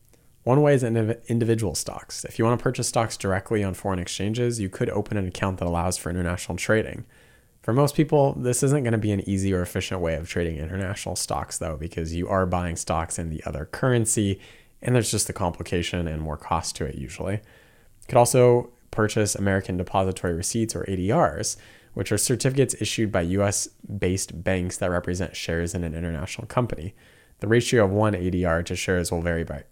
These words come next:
by company. For example, one A D R share could be one share, or it could be five shares.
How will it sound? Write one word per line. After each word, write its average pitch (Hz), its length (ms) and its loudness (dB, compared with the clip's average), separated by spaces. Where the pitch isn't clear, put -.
by 80 140 -2
company. 82 460 -4
For - 160 -4
example, 85 360 -2
one 98 180 2
A 95 120 -2
D 92 160 0
R 87 200 -2
share 104 540 4
could 107 180 2
be 95 100 4
one 87 240 2
share, 101 640 4
or 117 240 6
it 104 100 2
could 92 160 0
be 90 100 0
five 101 320 4
shares. - 560 -10